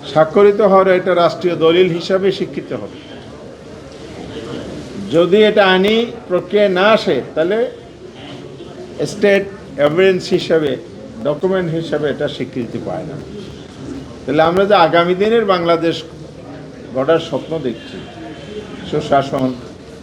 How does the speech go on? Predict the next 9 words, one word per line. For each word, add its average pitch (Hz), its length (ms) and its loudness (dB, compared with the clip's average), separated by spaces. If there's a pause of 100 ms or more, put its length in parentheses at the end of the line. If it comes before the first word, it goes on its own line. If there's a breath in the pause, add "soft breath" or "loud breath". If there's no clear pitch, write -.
(720)
ন্যায় 143 220 4
বিচার, 135 460 2 (1000)
গণতন্ত্র, 147 720 -2 (920)
জবাবদিহিতামূলক 156 960 4 (280)
জনকল্যাণমুখী 135 840 -2
একটি 135 200 -4
রাষ্ট্র 120 440 0
কায়েম 127 280 2
হবে, 120 240 -4